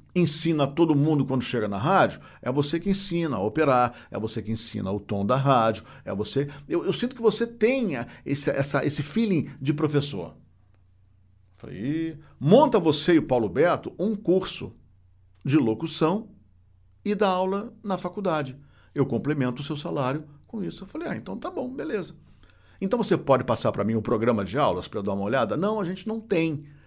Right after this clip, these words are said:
Você vai ter que criar." Então eu e Paulo Beto criamos um programa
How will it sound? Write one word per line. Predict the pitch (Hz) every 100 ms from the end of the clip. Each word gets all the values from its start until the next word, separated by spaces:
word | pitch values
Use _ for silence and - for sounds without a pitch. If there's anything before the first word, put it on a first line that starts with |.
| _ _
Você | 120 147
vai | 147
ter | 156
que | 151
criar." | - 208 127 123 - - _ _ _ _ _
Então | 233 285 294
eu |
e | 339
Paulo | 262 170
Beto | 110 165 220 - - - - _ _ _ _ _ _ _ _ _ - -
criamos | 220 254 285 202
um | 180
programa | 160 147 113 196 202 131 87 95